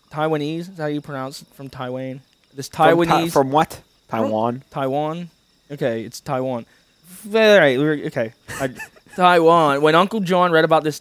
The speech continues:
Speaker 1: Taiwanese restaurant chain, he laughed a little, recoiled a little, and then said, 'Why didn't I think of that?' Well, whatever, that's stupid.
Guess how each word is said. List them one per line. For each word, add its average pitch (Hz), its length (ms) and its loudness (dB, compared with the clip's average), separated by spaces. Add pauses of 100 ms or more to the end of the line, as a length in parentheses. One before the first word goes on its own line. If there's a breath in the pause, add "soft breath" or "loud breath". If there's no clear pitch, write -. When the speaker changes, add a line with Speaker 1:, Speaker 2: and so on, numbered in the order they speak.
Speaker 1:
Taiwanese 151 1000 0
restaurant 135 540 -2
chain, 113 400 -12 (480)
he 151 100 -8
laughed 180 320 -2
a 143 40 -4
little, 127 500 0
recoiled 151 440 -2
a 131 40 0
little, 123 360 -2
and 127 160 -12
then 131 140 -8
said, 120 400 -8 (640)
'Why 110 200 -4
didn't 160 200 -2
I 233 160 0
think 143 220 -8
of 113 100 -6
that?' 104 240 -12 (340)
Well, 123 300 -16
whatever, 104 220 -14
that's 120 120 -12
stupid. - 340 -16